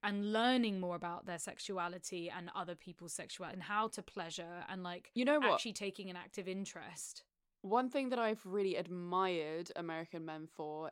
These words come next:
Speaker 2: is they disclose their herpes status really early
Speaker 1: Really?
Speaker 2: on. Yeah.
Speaker 1: Oh my God, wow, that's pretty fucking
Speaker 2: So
Speaker 1: impressive.
Speaker 2: and I've had a lot of conversations with, um, people out here about sexual health.
Speaker 1: Mm.
Speaker 2: Um,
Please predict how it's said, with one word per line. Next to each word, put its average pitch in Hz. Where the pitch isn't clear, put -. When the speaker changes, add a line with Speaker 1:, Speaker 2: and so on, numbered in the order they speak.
Speaker 2:
is 165
they 196
disclose 196
their 151
herpes 165
status -
really 226
early 302
Speaker 1:
Really? -
Speaker 2:
on. 139
Yeah. 156
Speaker 1:
Oh 262
my 370
God, 294
wow, 226
that's 202
pretty 262
fucking -
Speaker 2:
So 202
Speaker 1:
impressive. 202
Speaker 2:
and 214
I've 208
had 220
a 196
lot 208
of 185
conversations 175
with, 151
um, -
people 175
out 147
here 147
about 160
sexual -
health. 156
Speaker 1:
Mm. 240
Speaker 2:
Um, 151